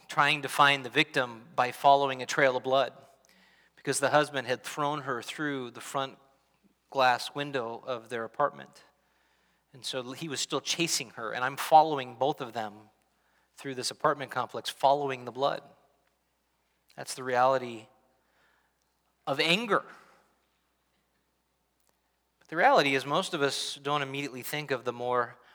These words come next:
respectable types of anger, do we? In fact, we'd rather talk about the extreme. See, the respectable types of anger are the kind of respectable anger that we experience right in our own homes, right in our own community,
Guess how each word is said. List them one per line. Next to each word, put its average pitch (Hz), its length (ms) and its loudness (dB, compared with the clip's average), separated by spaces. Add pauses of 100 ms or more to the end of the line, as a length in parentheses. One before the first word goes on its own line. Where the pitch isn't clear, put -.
(140)
respectable 147 1080 -2
types 127 320 -4
of 117 140 -10
anger, 110 260 -10
do 123 220 -14
we? 98 220 -14 (920)
In - 60 -20
fact, 131 160 -4
we'd 139 140 -4
rather 135 480 4
talk 135 240 8
about 117 300 -2
the 120 80 -10
extreme. 123 720 -4 (1200)
See, - 160 -8
the 143 100 0
respectable 151 580 4
types 143 380 2
of 131 100 -4
anger 139 340 2
are 123 40 0
the 123 100 -2
kind 147 320 0
of 127 160 -4 (800)
respectable 139 800 2
anger 131 540 -2 (100)
that 139 160 -8
we 131 100 -6
experience 131 600 -4
right 131 180 6
in 127 60 -4
our 117 160 -2
own 120 100 -6
homes, 131 380 -2
right 123 180 0
in 139 60 -4
our 127 100 -2
own 123 120 -8
community, 139 580 -4